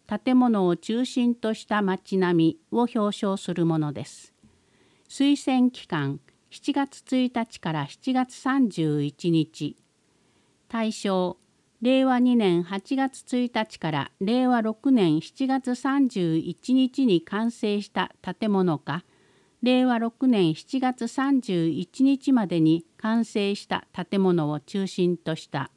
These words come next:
街並み。問い合わせ、府建築環境課、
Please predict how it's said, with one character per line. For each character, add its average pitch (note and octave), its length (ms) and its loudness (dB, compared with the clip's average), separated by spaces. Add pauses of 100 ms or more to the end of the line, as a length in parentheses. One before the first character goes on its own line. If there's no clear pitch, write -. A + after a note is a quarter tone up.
街 D3+ 300 -8
並 C#3 180 -2
み。 - 160 -8 (1160)
問 A#3+ 180 -2
い A3+ 80 0
合 G#3+ 60 -2
わ G#3+ 80 -4
せ、 F#3+ 320 -6 (420)
府 C#4 340 -2
建 C#4 260 2
築 B3+ 300 -4
環 A3+ 320 -2
境 F#3+ 300 -4
課、 - 280 -8